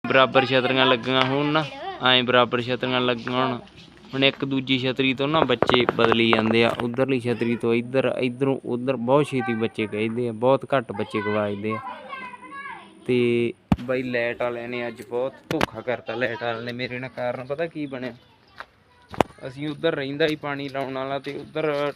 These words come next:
ਢਾਈ, ਪੌਣੇ ਤਿੰਨ ਕਿੱਲੇ ਵਾਹਣ ਚ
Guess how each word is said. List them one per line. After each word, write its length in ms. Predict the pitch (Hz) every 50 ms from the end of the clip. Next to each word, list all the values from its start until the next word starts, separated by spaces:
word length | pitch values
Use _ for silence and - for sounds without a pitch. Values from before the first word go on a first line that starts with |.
| - -
ਢਾਈ, 440 | 147 143 139 135 131 131 135 139 135 - _ - - - - - _ _ _ _ - - - - - - _ _ _ _ _ _ - _ _ - - - _ - - _ _ _ _ _ _ - - 151 156 - - _ _ _ _ _ _ - - 170 147 139 - - _ _ _ _ -
ਪੌਣੇ 260 | 147 147 147 147 143
ਤਿੰਨ 220 | 131 147 139 139 139
ਕਿੱਲੇ 240 | - 139 135 139
ਵਾਹਣ 260 | 135 135 139 147 151 143
ਚ 140 | - 147